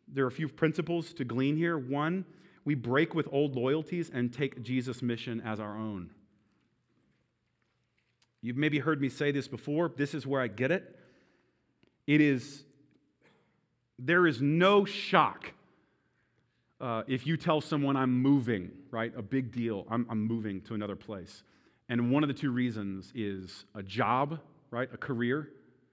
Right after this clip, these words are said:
or family. Like, no one will question those things. It, it's, it's really tough because many of you have come to Sioux Falls because of work. And I share with you with this, I share this with you regularly, but that means that kind of like the,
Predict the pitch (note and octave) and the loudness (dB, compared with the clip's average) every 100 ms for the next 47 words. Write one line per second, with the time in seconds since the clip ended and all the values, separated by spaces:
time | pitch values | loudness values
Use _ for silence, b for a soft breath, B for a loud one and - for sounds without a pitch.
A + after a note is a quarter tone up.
0 | _ _ _ B2+ B2 A#2+ A#2 F#2+ E2 D2 | _ _ _ 0 0 -2 -4 -8 -8 -14
1 | _ _ _ _ _ _ _ _ - A2+ | _ _ _ _ _ _ _ _ -12 -4
2 | A#2+ C#3 C#3+ D3 C3 A#2+ B2 - G#2+ F#2 | 0 2 4 4 2 0 -4 -4 -6 -6
3 | - F2 - - _ _ _ _ _ _ | -10 -14 -14 -20 _ _ _ _ _ _
4 | _ _ _ _ _ _ _ - D3 - | _ _ _ _ _ _ _ -6 -6 0
5 | E3 - - D3 G#3 F3+ - G#3+ D#3 D#3 | -2 -2 -4 0 4 4 4 0 2 2
6 | C#3+ - - - D3 F3+ G3 D#3+ D#3+ - | 2 -2 -16 -4 2 4 4 4 2 2
7 | F#3 E3 - D3+ D3 C#3+ B2+ - C3 C#3 | 0 0 -2 -6 -2 -2 -2 -6 -6 -4
8 | D#3 B2+ A#2 F3+ B2+ - - b b b | -4 -4 -4 -4 -6 -12 -20 b b b
9 | - B2+ - D#3+ D#3 D3 D3 C#3 C3+ - | -10 -8 0 2 2 0 0 -2 -4 -6
10 | - - C3 B2 D3+ C#3+ C#3+ C3 B2 F#3 | -18 -10 -8 -4 -4 -4 -2 -2 -2 -2
11 | E3 A#2+ A#2+ - - - - E3+ F3 G#3+ | 0 0 -2 -8 -16 -18 0 2 4 4
12 | F3+ E3+ - B B - G3 F#3 D#3+ E3+ | 4 2 -2 B B 2 4 4 2 0
13 | C#3+ C#3+ C3 | 2 2 2